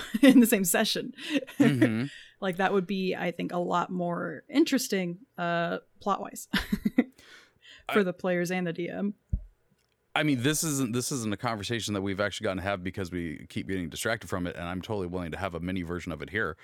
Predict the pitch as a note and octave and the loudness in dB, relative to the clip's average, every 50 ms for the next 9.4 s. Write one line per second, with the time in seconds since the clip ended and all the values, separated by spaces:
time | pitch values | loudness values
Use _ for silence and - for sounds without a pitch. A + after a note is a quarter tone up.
0 | - - - - - - A#2 A#2+ A#2 A2 G2+ F#2 F2+ E2+ F2 E2 D#2+ E2 _ _ | -20 -16 -16 -12 -4 0 0 2 2 2 0 0 -2 -4 -6 -6 -6 -10 _ _
1 | _ _ _ _ _ _ - A2+ C3 A2 C3+ C3 - B2+ G#2+ A2+ B2 A#2 A#2 G#2+ | _ _ _ _ _ _ -14 -8 -2 -2 -2 -2 -2 -6 -4 -2 0 0 0 -2
2 | - - A#2+ A#2+ - D#3+ D3+ C#3+ C#3 C3+ A#2 G#2+ G2 G#2 A2 G2+ F#2 A#2 A#2 - | -2 -2 -2 0 0 -2 -2 0 0 0 0 -2 -2 -4 -4 -2 0 -2 -2 -2
3 | - B2 A2 A2 B2 C3 A#2+ C#3+ D#3 D#3+ D#3 D3 - - - G#2+ G2 F2+ F#2+ G#2 | -4 -4 -2 -2 -2 -2 -2 -2 -2 -2 -4 -4 -6 -6 -4 -6 -6 -4 -2 -2
4 | F#2+ F#2 F2 E2+ - - - - G2+ G2+ F#2+ F2+ F2 E2+ E2 E2+ E2+ E2 D#2+ _ | -2 -2 -4 -6 -8 -10 -6 -4 -2 -2 -2 -2 -2 -4 -4 -6 -8 -10 -10 _
5 | _ _ - G#2+ G2+ G2 G2+ A#2 - A#2+ - - - A#2 A2 G2+ E2+ F2+ F#2+ G#2+ | _ _ -12 -6 -4 -2 -2 -2 -2 -4 -4 -4 -6 -4 -4 -4 -4 -4 -4 -2
6 | A#2 B2 C3+ - - A2+ B2 - C#3 B2+ - - D3+ D#3 D#3+ D#3+ D#3 _ - - | -2 -4 -4 -4 -4 -4 -4 -2 -4 -4 -2 -2 -2 0 -2 -4 -6 _ -20 -20
7 | - - _ - - - - - - - B2 - - - G2 G2+ A2 - _ - | -20 -20 _ -14 -14 -12 -10 -8 -2 -2 -2 -2 0 -2 -2 -2 -2 -4 _ -10
8 | G#2 - - - - G2 F#2 A#2+ - - - - - _ _ _ _ _ _ _ | -8 -8 -6 -4 -2 0 0 -2 -2 -6 -20 -20 -20 _ _ _ _ _ _ _
9 | - - F2 D#2+ E2+ F#2+ F2 - | -14 -14 -10 -4 -4 -4 -4 -4